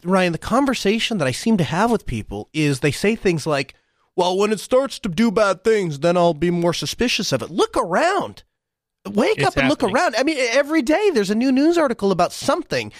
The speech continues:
Speaker 1: th-, somebody who's gotten screwed to the wall because of these smart devices that, and it's not just that the smart devices are, you know, that the companies are malicious. That's not what we're saying. Uh,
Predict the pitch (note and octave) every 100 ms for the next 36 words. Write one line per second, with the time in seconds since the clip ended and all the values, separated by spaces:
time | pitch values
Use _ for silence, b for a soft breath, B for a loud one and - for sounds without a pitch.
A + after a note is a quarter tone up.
0 | B B D3+ - - B3+ D#4+ - F3 F3+
1 | D#3+ G3 F3 - - B3+ G#3+ F3 D3+ E3+
2 | A#3+ B2+ D#3 B B - G3 - G#3+ G#3
3 | - F3 F#3 F#3 - F#3 F3+ - C4 E4
4 | G3+ D#3 D3 F3+ D#3 F3+ - B B B3
5 | B3 A#3+ D#4+ A#3 C3 D3+ C4+ - - -
6 | F3+ F#3+ F3+ F3+ F3 E3 - E3 - C#3+
7 | C#3 C3 B2+ b b b - D#3 E3 D3
8 | D3 - F3 F3 C#3+ C#3 C#3 C3 A#2+ D#3+
9 | F3+ G#3 D3 B2 - F3 B2+ C#3+